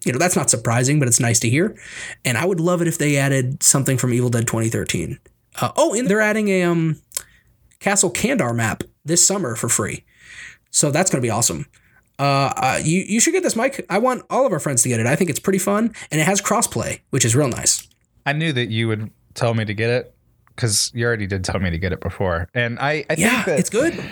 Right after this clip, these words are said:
Speaker 2: I've, I've seen a little bit of gameplay footage from some streamers playing it, and it looks really interesting. It, it definitely feels different from Dead by Daylight, which I think is a huge strength because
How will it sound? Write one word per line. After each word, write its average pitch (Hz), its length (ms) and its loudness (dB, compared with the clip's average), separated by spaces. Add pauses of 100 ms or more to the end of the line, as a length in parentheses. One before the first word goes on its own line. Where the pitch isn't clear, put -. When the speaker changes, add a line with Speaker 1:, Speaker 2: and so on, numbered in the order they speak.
(180)
Speaker 2:
I've, 135 160 -2
I've 143 120 -2
seen 190 440 0
a 139 100 0
little 139 340 -2
bit 131 360 -2
of 113 420 -2 (200)
gameplay 117 420 0
footage 123 440 -2
from 117 240 -2
some 117 160 0
streamers 120 440 -2
playing 123 300 -2
it, 123 280 -4
and 110 360 -2
it 123 180 -2
looks 139 380 -2
really 127 200 0
interesting. 107 680 0
It, 110 340 -2
it 117 120 -2
definitely 165 580 -2 (460)
feels 151 380 -2
different 147 300 -2
from 127 200 -2
Dead 127 180 -2
by 123 100 -2
Daylight, 123 420 -2
which 120 140 -4
I 117 60 0
think 120 260 -4
is 113 120 -2
a 107 60 -2
huge 120 280 -2
strength 123 460 -4
because 110 500 0